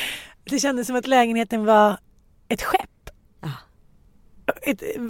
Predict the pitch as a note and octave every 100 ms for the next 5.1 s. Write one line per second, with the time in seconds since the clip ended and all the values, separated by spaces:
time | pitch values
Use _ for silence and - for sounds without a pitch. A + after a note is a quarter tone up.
0 | A#3+ - A#3 - B3 C#4+ F4+ A3 - B3+
1 | C4 E4 B3 F3+ E3 A#3 C4+ C#4+ D4+ C#4+
2 | A#3 A3+ A3+ F#3+ - - F#3+ G3 F3+ -
3 | E3 A#3 A#3 A3+ - A3+ G3 F3+ F#3+ G#3+
4 | - F#3+ F#3 - G3+ G3 G3 F3+ G3+ E3